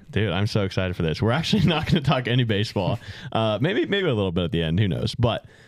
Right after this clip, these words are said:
Carter is, is, is like me. He's a huge sports nerd. Uh, and, and at baseball practice, we were just talking about March Madness, and I was like, "Dude, you gotta come on the podcast and talk some ball." So, uh, we're gonna be,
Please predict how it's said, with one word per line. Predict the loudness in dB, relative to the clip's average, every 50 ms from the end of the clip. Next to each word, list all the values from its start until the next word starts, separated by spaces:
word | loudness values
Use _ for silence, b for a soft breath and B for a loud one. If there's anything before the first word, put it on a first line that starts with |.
| B B -20 -8 -2
Carter | 0 2 2 2 2 0 0 -2 0
is, | 0 2 2 4 4 2 2 0 0
is, | 0 0 2 2 2 2 2 0 0 -2 -6 -12 -12
is | -8 -4 -2 0 0 2
like | 2 2 2
me. | 2 2 2
He's | 2 2 0
a | 2
huge | 2 2 2 2 2 0
sports | 0 0 0 0 0 -2 -2 0
nerd. | 0 0 2 0 -2 -2 b b b b b b b b -4
Uh, | -2 -2 0 0 -2 -2 -2 -2
and, | -2 -2 -2 0 0 0 0 0 0 0
and | -2 -2
at | -2 0 0
baseball | 0 -2 0 -2 -2 -2
practice, | 0 -2 -2 -2 -2 -2 0 0 2
we | 2
were | 2
just | 0 -2 -4 -6 _ _ _ -4
talking | -2 -2 -2 -2 -2 0 0
about | 0 0 0 0
March | 0 0 0 0 0
Madness, | 0 0 0 0 0 0 -2 -2 -4 -6 -4
and | -2 -2 0 0 0 0 0 -2 -2
I | -2 -2 -2
was | -2 -2
like, | -2 -2 -2
"Dude, | 0 0 0 0
you | 0 -2
gotta | -2 -2 -2
come | -2 -2 -2 0
on | 0 0
the | -2
podcast | -2 -2 -2 -4 -4 -4 -2 -2 -2 -2 -2
and | -2
talk | -2 0 -2 -2 -2
some | 0 0 0
ball." | 2 2 0 0 -2 -4 -6 B B B B B B B -14
So, | -4 0 0 2 2 2 0 0
uh, | 0 0 0 0 0 -2 0
we're | 0 0 2
gonna | 2 2 2
be, | 2 2 2 2 2 2 0